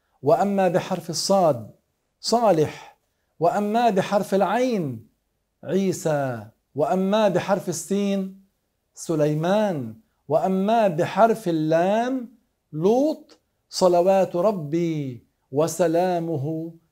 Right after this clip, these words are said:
عليهم أجمعين. هذه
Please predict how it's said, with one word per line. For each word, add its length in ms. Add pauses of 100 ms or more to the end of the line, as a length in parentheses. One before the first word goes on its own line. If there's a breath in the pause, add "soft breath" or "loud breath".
(100)
عليهم 840 (140)
أجمعين. 800 (260)
هذه 720